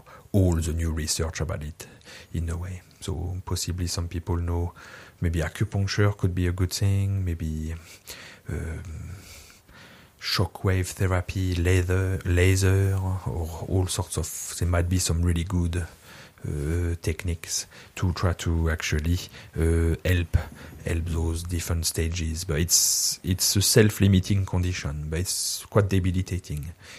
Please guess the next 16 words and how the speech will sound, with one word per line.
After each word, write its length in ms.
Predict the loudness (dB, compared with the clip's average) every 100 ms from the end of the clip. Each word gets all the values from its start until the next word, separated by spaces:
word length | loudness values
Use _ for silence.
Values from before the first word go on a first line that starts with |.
| -6
in 120 | -4
terms 240 | -2 0
of 140 | 0 0
range 180 | 0 2
of 160 | 0
movement, 400 | 0 -2 -4 -6
basically, 460 | -10 -12 -10 -8 -6
and 160 | -4 -2
the 80 |
use 340 | 0 0 0 -2
you 140 | 0
have 240 | 0 0 -4
of 120 | -6
your 120 | -6
arm, 220 | -6 -8 -10
basically. 400 | -12 -16 -16